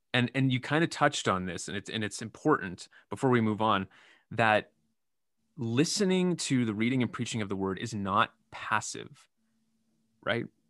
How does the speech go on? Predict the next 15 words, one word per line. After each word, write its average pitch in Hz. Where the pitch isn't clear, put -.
Scripture -
is 113
clear 104
that, 107
uh, 95
it 107
is 110
an 110
active 113
thing. 131
And 110
that's 139
why 190
Jesus 120
says 98